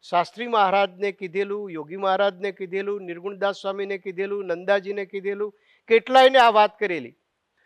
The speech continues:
ગુણાતીતાનંદ સ્વામી પોતે કહે છે, કેશવજીવન દાસે સ્વામીને કહ્યું છે, "પ્રાગજી વગેરે તમને મૂળ અક્ષર કહે છે, તે મને સમજાતું નથી ને હું વિશ્વાસી છું,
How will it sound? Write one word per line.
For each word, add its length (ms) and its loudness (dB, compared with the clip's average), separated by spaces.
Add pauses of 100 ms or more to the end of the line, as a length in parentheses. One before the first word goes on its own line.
(200)
ગુણાતીતાનંદ 720 4
સ્વામી 300 0
પોતે 440 2
કહે 220 0
છે, 260 -18 (1700)
કેશવજીવન 600 0
દાસે 800 2
સ્વામીને 460 -2
કહ્યું 300 -6
છે, 240 -20 (1080)
"પ્રાગજી 400 2
વગેરે 360 2
તમને 320 -4
મૂળ 220 -2
અક્ષર 320 -6
કહે 260 -2
છે, 280 -18 (1040)
તે 80 2
મને 240 4
સમજાતું 580 -2
નથી 360 -12 (1000)
ને 100 4
હું 260 4
વિશ્વાસી 600 -2
છું, 400 -12